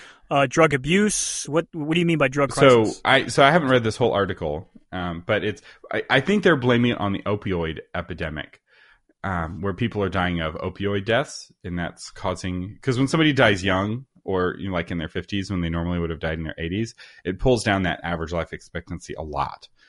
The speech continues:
Speaker 2: So one person dying in their fifties when they would have lived to eighty is worth, you know, ten people living to ninety when they would have lived to eighty in terms of, like, how the averages work. Uh,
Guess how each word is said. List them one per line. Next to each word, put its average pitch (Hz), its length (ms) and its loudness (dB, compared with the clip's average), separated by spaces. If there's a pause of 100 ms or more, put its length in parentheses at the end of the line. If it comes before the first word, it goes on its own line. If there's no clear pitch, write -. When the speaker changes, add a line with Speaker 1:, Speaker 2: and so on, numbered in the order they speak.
(120)
Speaker 2:
So 90 220 -2
one 120 320 2
person 98 560 0 (260)
dying 98 300 4
in 90 120 2
their 82 100 0
fifties 92 440 -4
when 87 80 -4
they 82 80 -2
would 87 180 -2
have 82 120 -6
lived 82 180 -4
to - 160 -8
eighty 90 200 -2
is 85 160 -4
worth, 78 280 -8
you 78 100 -12
know, 71 200 -12 (320)
ten 92 260 -2
people 82 540 -2 (220)
living 87 300 -2
to - 160 -12
ninety 76 640 -2 (180)
when 82 180 -2
they 78 100 0
would 82 180 2
have 71 140 -4
lived 73 200 -6
to - 140 -14
eighty - 380 -12 (220)
in 90 140 -8
terms 87 280 -10
of, 71 100 -14
like, 67 140 -18 (140)
how - 160 -8
the - 160 -10
averages - 380 -12
work. - 180 -20 (560)
Uh, 76 240 -8